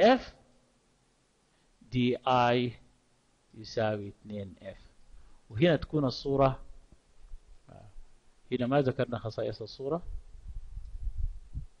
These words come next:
هنا حقيقية مقلوبة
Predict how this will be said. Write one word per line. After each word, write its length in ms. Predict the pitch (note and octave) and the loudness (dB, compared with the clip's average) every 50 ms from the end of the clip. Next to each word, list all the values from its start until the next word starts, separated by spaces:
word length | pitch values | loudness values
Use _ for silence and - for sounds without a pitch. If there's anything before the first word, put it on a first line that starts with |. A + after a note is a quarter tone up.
| _ _ _ _ _ _ _ _ - - - - | _ _ _ _ _ _ _ _ -20 -16 -8 -4
هنا 140 | B2+ B2+ B2 | -2 -2 0
حقيقية 640 | - B2 A2+ - A#2 A#2 A#2+ C#3 D#3+ F#3 G#3+ G#3+ - - - - - - - - - - - - - - - - _ - - _ _ - _ _ _ _ _ _ _ _ _ _ _ _ - _ _ _ _ _ _ _ _ _ - _ - _ _ - - - _ _ _ _ _ _ _ _ _ | 0 -2 -2 -2 -2 -2 2 4 4 4 4 4 0 -8 -18 -16 -8 -6 -4 -4 -4 -4 -6 -8 -12 -14 -18 -20 _ -20 -20 _ _ -20 _ _ _ _ _ _ _ _ _ _ _ _ -20 _ _ _ _ _ _ _ _ _ -20 _ -20 _ _ -20 -20 -20 _ _ _ _ _ _ _ _ _
مقلوبة 520 | C3 B2 A#2 B2 B2+ C#3+ D3 D3 E3 G3 | -4 -2 -2 0 2 2 2 4 4 2